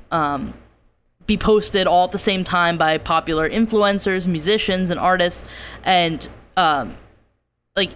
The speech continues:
you can't get away from it, even with the algorithm. Like, everyone's posting it at the exact same time, and if you're the kind of person that, like, follows all these people that are gonna be going to this event,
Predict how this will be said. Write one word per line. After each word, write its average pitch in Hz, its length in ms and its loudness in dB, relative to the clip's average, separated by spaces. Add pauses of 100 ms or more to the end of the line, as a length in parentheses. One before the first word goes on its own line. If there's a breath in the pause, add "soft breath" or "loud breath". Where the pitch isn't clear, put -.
you 226 160 2
can't 254 220 2
get 240 100 4
away 208 220 4
from 196 160 -2
it, 170 160 -2
even 185 480 -2
with 190 140 -2
the 175 80 0
algorithm. 156 680 0
Like, 151 220 -4 (960 loud breath)
everyone's 233 480 4
posting 214 380 0
it 202 100 0
at 165 80 -8
the 175 120 0
exact 175 340 -2
same 180 220 -2
time, 175 420 0
and 170 140 -2
if 170 240 -2
you're 180 240 0
the 175 80 -6
kind 170 200 -2
of 160 40 -8
person 175 300 0
that, 165 140 -2
like, 156 180 0 (340 soft breath)
follows 175 400 2
all 165 140 2
these 156 180 -4
people 165 420 0
that 156 120 0
are 160 60 0
gonna 160 220 -2
be 151 60 -6
going 160 220 -2
to 151 140 -10
this 151 180 -6
event, 170 360 0